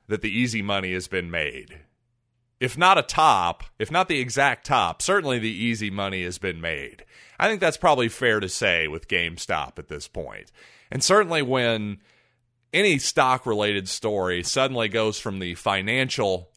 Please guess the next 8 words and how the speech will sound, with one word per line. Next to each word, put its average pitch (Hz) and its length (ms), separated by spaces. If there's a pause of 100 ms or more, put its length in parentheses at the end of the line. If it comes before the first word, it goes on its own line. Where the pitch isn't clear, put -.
part 107 200
of 95 60
the 92 80
newspaper 92 880 (320)
to 117 240
the 95 80
front 147 380
page 107 600